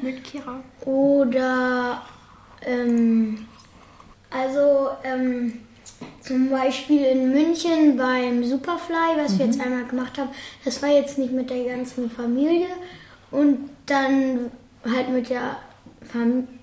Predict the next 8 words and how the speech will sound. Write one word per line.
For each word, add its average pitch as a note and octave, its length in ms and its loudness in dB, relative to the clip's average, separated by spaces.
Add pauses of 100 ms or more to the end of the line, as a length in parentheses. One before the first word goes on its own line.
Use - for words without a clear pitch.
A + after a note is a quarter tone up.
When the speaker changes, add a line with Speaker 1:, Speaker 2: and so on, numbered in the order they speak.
(160)
Speaker 2:
Familie B3 720 0
halt A#3 200 -4
irgendwo A#3+ 320 -2
hin, D4 500 2 (1300)
halt A#3 140 -2 (300)
zu - 160 -4
irgendeiner D4 380 4
Veranstaltung, B3 960 -2